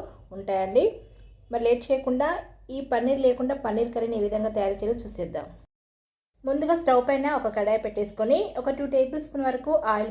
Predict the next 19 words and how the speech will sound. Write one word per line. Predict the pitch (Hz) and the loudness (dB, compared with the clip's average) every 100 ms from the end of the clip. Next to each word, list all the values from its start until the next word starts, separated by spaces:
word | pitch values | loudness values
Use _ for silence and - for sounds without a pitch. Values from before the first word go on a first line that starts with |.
| 220 | -4
పోసుకోండి. | 208 - 175 160 165 - _ _ - | -6 -6 -12 -12 -16 -20 _ _ -6
ఆయిల్ | 185 226 226 | -2 2 2
వేడైన | 208 214 214 | 4 2 2
తర్వాత | 196 196 196 277 311 | 0 0 0 -2 0
పచ్చిమిర్చి, | 214 190 - 208 202 - 285 302 214 | -4 -4 -6 -8 -6 -6 -8 -6 -6
ఆనియన్స్, | 190 202 202 202 - 330 392 - _ _ _ - 208 | -6 -6 -8 -4 2 2 2 -6 _ _ _ -8 -2
వెల్లుల్లి | 226 262 277 254 | 0 2 2 2
రెబ్బలు, | 233 208 240 349 466 - - _ _ - 214 | 2 2 2 2 0 -4 -20 _ _ -12 -8
అల్లం | 220 254 302 285 | -2 0 0 -2
సన్నగా | 208 208 233 220 | -4 0 0 0
తరిగి | 202 208 | -2 -2
పెట్టేసుకొని | 208 208 208 196 190 | -4 -6 -6 -8 -6
వేసుకోండి. | 190 175 196 220 453 - - _ _ - - - 220 | -8 -4 0 4 4 2 -14 _ _ -20 -20 -12 -6
అదేవిధంగా | 214 214 214 311 294 | -4 -2 -2 -2 0
ఒక | 226 214 | 0 0
నాలుగైదు | 208 202 202 240 370 214 208 | 0 2 2 2 0 -2 -4
బాదం, | 202 202 247 - - - _ - | -4 -4 -6 -8 -20 -20 _ -4
కాజు | 214 208 214 220 | -2 -2 -4 -2
కూడా | 226 | 0